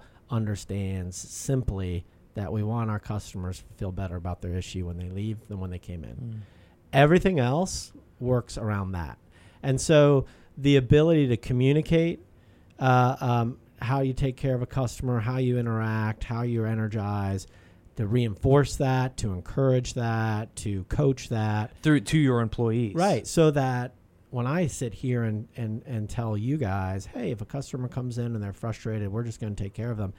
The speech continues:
Speaker 1: that that's actually happening
Speaker 2: Yeah.
Speaker 1: every day.
Speaker 2: And it's not just an idea
Speaker 1: Right.
Speaker 2: that's, that's plucked out of the air.
Speaker 1: Right,
Speaker 2: It's
Speaker 1: or
Speaker 2: like
Speaker 1: sits on a poster on the wall,
Speaker 2: Right.
Speaker 1: right? And
Speaker 2: But it's
Speaker 1: so
Speaker 2: something you teach them.
Speaker 1: Right, and so, and so we teach, well, and, and hire. You know, you, you can't, it's hard to,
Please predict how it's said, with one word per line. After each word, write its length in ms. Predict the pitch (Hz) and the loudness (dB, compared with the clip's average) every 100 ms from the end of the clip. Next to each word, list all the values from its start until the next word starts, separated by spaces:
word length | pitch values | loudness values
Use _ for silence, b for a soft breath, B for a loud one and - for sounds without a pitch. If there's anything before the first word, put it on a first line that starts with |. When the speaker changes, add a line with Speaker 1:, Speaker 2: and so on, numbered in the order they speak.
| b - | b -10
Speaker 1:
that 120 | 139 | -2
that's 240 | 170 170 | -2 0
actually 380 | 185 160 - 104 | -6 -6 -6 -6
happening 500 | 80 95 - - - 135 | -6 -6 -2 -2 -4 2
Speaker 2:
Yeah. 320 | 139 135 107 - 139 | 4 4 2 -6 -4
Speaker 1:
every 260 | 135 131 | 0 2
day. 280 | 104 95 82 - | 0 -4 -6 -2
Speaker 2:
And 100 | 147 | 0
it's 120 | 131 | 2
not 100 | 156 | 0
just 220 | 139 135 | 0 2
an 100 | 135 | 4
idea 380 | 120 120 117 123 | 4 4 6 8
Speaker 1:
Right. 80 | 120 | 8
Speaker 2:
that's, 240 | 120 - | 8 4
that's 240 | 120 120 - | 0 0 0
plucked 340 | - 139 - | 4 4 6
out 140 | 127 117 | 6 6
of 80 | |
the 160 | 113 123 | 6 8
air. 100 | 131 | 10
Speaker 1:
Right, 220 | 165 123 | 10 10
Speaker 2:
It's 80 | 123 | 8
Speaker 1:
or 20 | |
Speaker 2:
like 120 | 131 131 | 8 6
Speaker 1:
sits 140 | - | 6
on 120 | 131 | 4
a 40 | 127 | 6
poster 540 | 135 127 - 92 85 | 6 6 4 -4 -6
on 100 | 90 | 0
the 40 | 151 | 4
wall, 40 | |
Speaker 2:
Right. 360 | 170 180 165 113 | 6 8 8 6
Speaker 1:
right? 300 | 120 127 131 | 2 0 0
And 80 | |
Speaker 2:
But 120 | 135 131 | 4 4
it's 80 | |
Speaker 1:
so 40 | 135 | 6
Speaker 2:
something 220 | 135 135 | 6 6
you 100 | 123 | 4
teach 340 | - 151 - | 4 2 2
them. 200 | - 101 | 0 -2
Speaker 1:
Right, 340 | 90 190 175 120 | 0 0 0 0
and 160 | 123 | -4
so, 340 | - 151 147 139 | 0 4 4 2
and 160 | 139 131 | 0 -4
so 460 | - 131 131 127 - | -2 0 0 -2 -8
we 140 | 131 | -12
teach, 400 | 123 - 180 180 | -12 -8 -6 -4
well, 220 | 170 214 190 | 2 2 2
and, 280 | 175 175 | -2 -2
and 160 | 165 165 | -2 -2
hire. 540 | 143 196 175 101 85 - | -2 0 0 -2 -6 -8
You 100 | 143 | -6
know, 100 | 147 | -4
you, 220 | 143 160 | -2 -4
you 140 | - 156 | -6 -8
can't, 220 | - - | -8 -8
it's 160 | 143 - | -10 -4
hard 260 | 170 175 | -2 0
to, 140 | 170 | 0